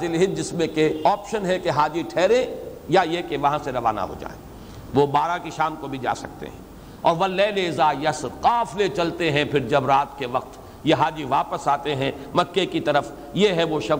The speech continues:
کہ جس میں لوگ س-، سفر کر رہے ہیں اور چل رہے ہیں۔ یا یہ کہ مزدلفہ کی رات مراد دی جائے، جیسے کہ میں بیان کر چکا ہوں حضرت مجاہد اور اکرمہ اور حضرت مقاتل کی رائے۔ واللہ اعلم۔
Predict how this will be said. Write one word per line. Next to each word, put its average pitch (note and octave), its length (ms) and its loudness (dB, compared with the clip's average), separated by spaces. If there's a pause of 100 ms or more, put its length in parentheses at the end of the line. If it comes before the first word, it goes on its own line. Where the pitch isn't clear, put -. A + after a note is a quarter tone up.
کہ D3 60 -4
جس C#3 200 -4
میں C#3+ 120 0
لوگ C#3 420 2
س-، - 500 -2
سفر E3+ 300 -2
کر D3+ 160 0
رہے F3 80 -2
ہیں G3 80 0
اور F3 160 2
چل C#3 120 0
رہے - 140 -8
ہیں۔ - 80 -12 (360)
یا A#3 140 6 (100)
یہ A#3 80 -2
کہ A3 140 -2
مزدلفہ D#3+ 420 0 (100)
کی F3 80 -6
رات D#3+ 240 2
مراد C3+ 220 2 (100)
دی D3 80 -2
جائے، D3 180 4
جیسے C#3 280 0
کہ C#3+ 180 2 (320)
میں D3+ 120 6
بیان D#3 280 6
کر D#3 120 -2
چکا D3 300 -2
ہوں C#3 160 -2 (380)
حضرت D3+ 300 0
مجاہد D3 480 2
اور C#3 80 -4
اکرمہ D3+ 340 -2
اور C#3+ 220 0
حضرت C#3 320 -6
مقاتل A#2+ 480 -2
کی F2+ 120 -10
رائے۔ D#2+ 200 -6 (260)
واللہ D#3 200 4
اعلم۔ B2 460 -2